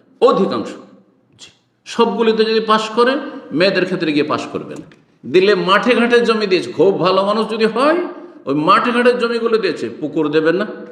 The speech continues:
হ্যাঁ, ওই শহরেরগুলো দেবেন না, ভিটে মাটি দেবেন না, দামি দামি জায়গাগুলো দেবেন না, ফ্ল্যাট থাকলে দেবেন না, হ্যাঁ, যে সিটিতে থাকলে ওটা দেবেন না,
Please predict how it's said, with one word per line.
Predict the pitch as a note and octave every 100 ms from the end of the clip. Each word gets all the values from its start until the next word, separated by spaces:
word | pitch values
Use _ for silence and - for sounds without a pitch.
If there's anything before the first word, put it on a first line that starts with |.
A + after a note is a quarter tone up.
| - - _ _
হ্যাঁ, | B2+ F#3 - - - -
ওই | -
শহরেরগুলো | B2+ C#3+ D#3 D#3+ D#3+ E3+
দেবেন | E3 E3+ F#3
না, | G3 G#3 - - - -
ভিটে | - D3 F3+
মাটি | E3+ E3+
দেবেন | E3 E3+ F3+
না, | G3 E4 - - - -
দামি | B2+ D#3
দামি | E3 F3 F3
জায়গাগুলো | F3 F3 F#3 F3+
দেবেন | F3+ F3 F#3+
না, | G3+ G#3+ - - -
ফ্ল্যাট | - D#3 - -
থাকলে | F#3 F#3 F3+
দেবেন | F3+ F#3+
না, | G3 A#3 - - -
হ্যাঁ, | - D#3+ F3+
যে | E3+ E3+
সিটিতে | E3 F3 F#3 F3
থাকলে | F3+ F#3 F3+
ওটা | F3+ F#3
দেবেন | F#3+ G3+
না, | A#3+